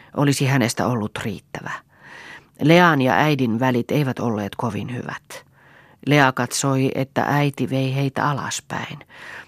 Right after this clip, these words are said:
Jos äiti olisi ymmärtänyt paremmin isää, olisi isä kenties toisenlainen. Ja vaikkei toisenlainenkaan,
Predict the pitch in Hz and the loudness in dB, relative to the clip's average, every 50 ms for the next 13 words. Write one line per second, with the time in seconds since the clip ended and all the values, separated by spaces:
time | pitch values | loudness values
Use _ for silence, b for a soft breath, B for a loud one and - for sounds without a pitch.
0 | B B - 139 135 - - 180 202 196 208 196 190 180 185 185 202 - 214 208 | B B 0 0 2 4 6 6 6 6 4 4 4 4 4 2 2 2 4 4
1 | 196 175 165 - - - 151 151 - - 180 175 170 175 160 147 143 143 - - | 4 2 0 0 -2 -2 -2 -2 0 2 2 4 4 2 0 0 0 0 2 0
2 | 175 165 - 131 117 101 92 92 - - B B B B B B B B B - | 0 0 0 -4 -4 -4 -4 -6 -8 -10 B B B B B B B B B -4
3 | - 127 123 120 - 104 - 82 123 - 117 107 - - - 85 - - - - | -2 0 0 0 0 -2 -2 -2 -2 -2 -4 -6 -6 -6 -8 -6 -6 -6 -6 -6
4 | - - - - - - - - - - - - - 139 135 131 - - - _ | -6 -6 -6 -6 -8 -8 -8 -10 -12 -12 -12 -12 -12 -10 -12 -14 -16 -18 -20 _
5 | b b b b b b b b b 147 135 151 143 - - - 139 135 - 180 | b b b b b b b b b 4 4 4 4 2 0 -2 0 2 4 4
6 | 175 151 120 113 110 101 87 95 104 95 104 98 - - 110 104 104 104 107 | 4 4 4 -2 -6 -8 -8 -8 -6 -6 -6 -6 -6 -6 -6 -6 -6 -6 -8